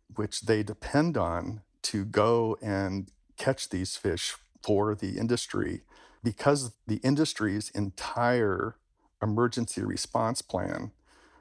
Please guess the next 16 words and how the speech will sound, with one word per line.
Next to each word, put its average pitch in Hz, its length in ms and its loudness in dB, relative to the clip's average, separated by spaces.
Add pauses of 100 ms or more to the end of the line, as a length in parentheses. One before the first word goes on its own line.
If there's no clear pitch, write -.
(520)
was 110 220 4
to - 120 -10
tell 107 280 4
the 101 80 -2
public 104 420 2
to - 80 -8
go 101 140 0
fishing. - 500 -4 (960)
I've 147 200 6
been 147 180 6
working 131 580 4
over 120 220 4
the 110 120 0
entire 131 520 0 (320)
holiday 143 600 4
here, 95 460 0